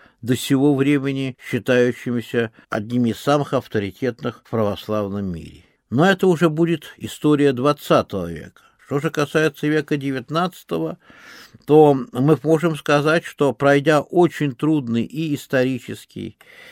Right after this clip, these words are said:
и, э, политический путь своего развития, наша церковь, собственно, возникшая как церковь,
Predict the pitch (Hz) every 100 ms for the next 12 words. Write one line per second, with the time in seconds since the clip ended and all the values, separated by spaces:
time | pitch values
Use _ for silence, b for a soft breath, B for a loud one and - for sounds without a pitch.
0 | B B B - 160 160 147 127 123 135
1 | 123 113 - - 156 139 120 143 - 135
2 | - - 123 117 107 - 165 - - 127
3 | 139 135 131 127 107 139 185 180 151 147
4 | 135 120 - _ _ - 104 131 170 165
5 | 143 - 165 170 - 160 - - _ _
6 | 165 - 143 151 131 175 139 180 190 -
7 | - 110 107 139 123 - - 165 147 147
8 | 135 -